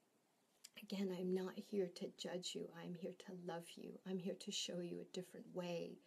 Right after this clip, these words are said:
to yourself that's not outside of you.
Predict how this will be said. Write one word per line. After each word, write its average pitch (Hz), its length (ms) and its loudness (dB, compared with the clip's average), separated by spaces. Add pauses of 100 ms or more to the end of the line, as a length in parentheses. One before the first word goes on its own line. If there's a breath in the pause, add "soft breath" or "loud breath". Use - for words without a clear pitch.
(340 soft breath)
to 208 100 6
yourself 175 800 2 (240)
that's - 180 -8
not 208 220 2
outside 240 580 4
of - 140 -8
you. - 160 -8